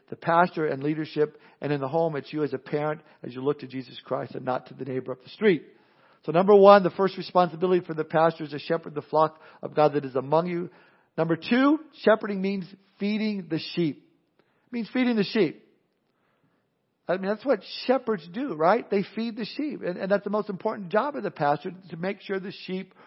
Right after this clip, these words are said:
are well fed. Again, you remember Jesus talking to Peter after the resurrection. "Do you love me?" And, uh, what did,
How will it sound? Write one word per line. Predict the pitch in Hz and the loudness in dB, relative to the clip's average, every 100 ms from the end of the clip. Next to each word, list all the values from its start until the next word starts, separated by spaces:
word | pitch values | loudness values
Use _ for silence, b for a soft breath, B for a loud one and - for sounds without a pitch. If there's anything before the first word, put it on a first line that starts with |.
| b b | b b
are | 156 | 0
well | 147 147 143 | 4 4 4
fed. | - 139 - _ _ _ _ _ _ _ _ _ _ | 2 0 -2 _ _ _ _ _ _ _ _ _ _
Again, | 165 156 233 240 196 190 - | -6 2 6 8 6 2 -12
you | - 170 | -8 -6
remember | 175 175 180 175 | 0 0 0 -4
Jesus | 190 214 175 160 | -6 -8 -8 -10
talking | - 151 - 175 | -6 -6 -6 -10
to | |
Peter | 170 220 190 | -8 -6 0
after | 151 151 156 | 0 0 -4
the | 147 | -4
resurrection. | 156 151 175 185 143 127 | -4 -2 -4 -6 -10 -14
"Do | 117 | -10
you | 147 147 165 | -8 -4 -2
love | 170 202 233 | -2 -4 -6
me?" | 147 127 | -12 -14
And, | 127 113 | -14 -12
uh, | 131 | -8
what | 143 - | -8 -6
did, | 165 160 | -8 -8